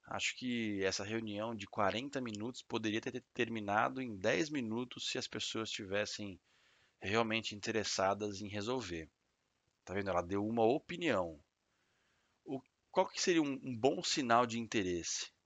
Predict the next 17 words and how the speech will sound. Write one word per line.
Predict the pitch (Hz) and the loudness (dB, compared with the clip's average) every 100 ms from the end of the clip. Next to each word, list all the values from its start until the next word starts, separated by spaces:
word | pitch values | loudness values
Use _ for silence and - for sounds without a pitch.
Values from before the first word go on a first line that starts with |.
| _ _ | _ _
né? | 98 117 123 _ _ _ - | -8 -8 -10 _ _ _ -12
Um | 196 | -6
bom | 143 135 143 | 2 4 4
sinal | 151 143 131 | 2 2 2
de | 135 | 2
interesse | 135 156 123 165 - - _ _ _ - | 0 2 2 0 -4 -8 _ _ _ -16
seria | - 165 139 135 151 | -2 0 0 0 0
eu | 156 | 0
fazer | - 135 113 139 | 4 4 4 0
o | 147 | -2
famoso, | - 156 147 127 135 151 165 143 165 - _ _ _ _ | 0 0 0 -2 -2 0 -2 -2 -6 -8 _ _ _ _
essa | 110 - - | -6 -6 -8
técnica | - - 127 | -10 -10 -10
é | 117 | -8
muito | 123 | -6
famosa | - 107 101 104 95 | -4 -2 0 -2 -4
mesmo, | 101 120 131 | -6 -6 -10